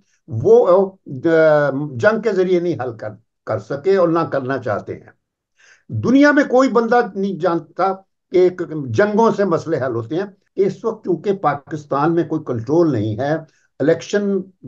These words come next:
होने की वजह से इतनी कन्फ्यूजन है इस मुल्क में, चूंकि सारी तवज्जो पूरी मशीनरी की,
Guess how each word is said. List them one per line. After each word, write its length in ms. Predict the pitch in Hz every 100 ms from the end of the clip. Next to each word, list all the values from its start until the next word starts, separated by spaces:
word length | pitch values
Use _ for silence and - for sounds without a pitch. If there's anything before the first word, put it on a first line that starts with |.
| 113
होने 260 | 123 151 196
की 180 | 190 175
वजह 280 | 151 147
से 380 | 123 156 170 277 - _ _ -
इतनी 920 | 185 - _ 175 165 202 226 170 123 -
कन्फ्यूजन 640 | 127 113 143 156 160 247
है 200 | 208 185
इस 120 | 147 123
मुल्क 260 | 127 113
में, 240 | 117 120 113
चूंकि 240 | 131 151 147 - _
सारी 440 | - 147 185 226
तवज्जो 760 | - 160 165 156 202 113 - _ _ _ -
पूरी 260 | 208 349 233
मशीनरी 640 | 180 - 175 190 185 190
की, 400 | 151 131 101